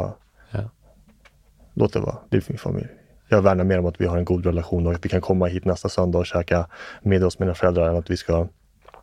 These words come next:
Speaker 1: bry oss om vad det ena eller det andra tycker om den populistiska frågan eller den
Speaker 2: Ja.
Speaker 1: andra.
Speaker 2: Det är exakt så jag känner också. Ganska nyligen sa jag också till en person väldigt nära mig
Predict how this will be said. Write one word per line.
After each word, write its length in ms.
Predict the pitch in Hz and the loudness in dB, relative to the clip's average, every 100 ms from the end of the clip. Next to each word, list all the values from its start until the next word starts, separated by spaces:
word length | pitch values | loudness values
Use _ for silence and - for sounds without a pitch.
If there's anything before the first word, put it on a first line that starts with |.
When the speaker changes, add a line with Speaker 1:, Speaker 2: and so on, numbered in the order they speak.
| - - - - | -20 -20 -20 -6
Speaker 1:
bry 400 | 104 92 98 95 | 0 4 4 4
oss 180 | 90 - | 2 0
om 180 | 87 85 | 0 0
vad 320 | 87 85 85 _ _ _ _ _ _ _ _ | -2 -4 -8 _ _ _ _ _ _ _ _
det 100 | 92 90 | 0 2
ena 220 | 92 90 | 2 2
eller 100 | 87 | 2
det 140 | 90 | 0
andra 180 | 87 87 | 0 -4
tycker 320 | - 87 - | -4 -6 -2
om 420 | 85 82 92 95 95 | -2 -2 -6 -6 -2
den 240 | 87 85 | -2 -2
populistiska 760 | - 90 - 82 - - - | -4 -4 -2 -6 -6 -10 -12
frågan 420 | - - 50 50 113 | -6 -4 -4 -6 -8
eller 160 | 117 | -8
den 140 | 117 - | -6 -2
Speaker 2:
Ja. 60 | |
Speaker 1:
andra. 240 | 110 98 - _ _ _ _ _ _ _ _ _ - - - | -2 -4 -8 _ _ _ _ _ _ _ _ _ -20 -18 -10
Speaker 2:
Det 240 | - - | -8 -6
är 40 | |
exakt 480 | 95 - - 95 87 | -8 -10 -6 -4 -4
så 240 | - - 78 - | -8 -8 -8 -6
jag 180 | 87 | -8
känner 320 | 82 92 87 82 | -4 -4 -2 -4
också. 280 | 80 87 | -6 -8
Ganska 340 | 87 101 101 95 | -2 -2 0 0
nyligen 500 | 92 92 90 85 80 | 2 2 0 -4 -6
sa 220 | - 85 | -4 -4
jag 160 | 80 82 | -4 -6
också 260 | 82 85 | -10 -14
till 240 | 78 87 82 | -10 -8 -8
en 260 | 82 76 - - | -10 -14 -20 -10
person 300 | 82 78 90 | -10 -8 -8
väldigt 300 | 85 82 82 | -6 -8 -8
nära 340 | 85 82 82 | -6 -4 -6
mig 280 | 82 80 85 | -8 -10 -14